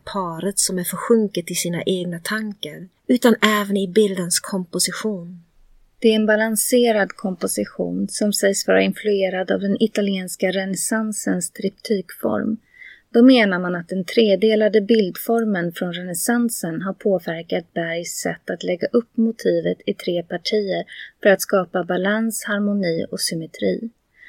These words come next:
Speaker 2: De två verandastolparna skapar naturligt denna indelning. När han påbörjade verket befann han sig i Italien för att studera de gamla mästarnas måleri,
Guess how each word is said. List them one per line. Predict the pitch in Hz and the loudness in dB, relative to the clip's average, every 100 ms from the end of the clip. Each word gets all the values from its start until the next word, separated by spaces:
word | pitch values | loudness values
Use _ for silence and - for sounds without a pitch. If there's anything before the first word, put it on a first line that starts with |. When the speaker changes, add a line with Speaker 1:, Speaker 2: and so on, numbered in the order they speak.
| - - _ - | -20 -20 _ 2
Speaker 2:
De | 233 | 4
två | 233 - 277 254 | 4 6 8 8
verandastolparna | 254 226 190 170 - 190 202 214 196 | 6 4 2 0 2 2 2 0 0
skapar | 185 - 202 190 185 | -2 2 2 2 -2
naturligt | 185 175 - 247 214 180 165 | -4 -6 4 4 6 0 -4
denna | 170 165 | -4 -4
indelning. | 170 196 180 175 226 202 196 202 226 - _ _ _ - | -4 -2 0 2 2 0 -2 -2 -4 -8 _ _ _ -2
När | 226 | 4
han | 233 247 | 6 6
påbörjade | 262 269 226 269 277 269 247 | 8 8 10 10 10 8 4
verket | 185 170 - 175 196 | 2 -2 -2 -2 0
befann | 190 180 185 | -2 -2 -4
han | 180 180 | -6 -6
sig | - 180 190 | -2 0 0
i | |
Italien | 190 - 240 240 208 175 180 | -2 0 2 2 0 -2 -4
för | 208 | 0
att | 196 - | 0 0
studera | - 214 180 170 170 | -2 0 2 2 2
de | 180 180 | 0 -2
gamla | 185 190 190 | -2 -2 -2
mästarnas | 196 - - 175 175 - | -2 -4 -6 -6 -6 -4
måleri, | 185 185 196 233 202 | -2 0 2 2 2